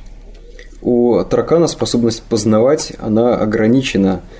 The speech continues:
э, она омрачена, э, различными,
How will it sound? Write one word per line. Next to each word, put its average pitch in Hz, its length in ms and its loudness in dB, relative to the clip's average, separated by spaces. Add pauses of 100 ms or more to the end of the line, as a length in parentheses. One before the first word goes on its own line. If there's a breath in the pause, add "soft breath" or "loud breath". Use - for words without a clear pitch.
(260 loud breath)
э, 98 300 2
она 110 220 2
омрачена, 110 960 0
э, 98 520 2
различными, 101 800 0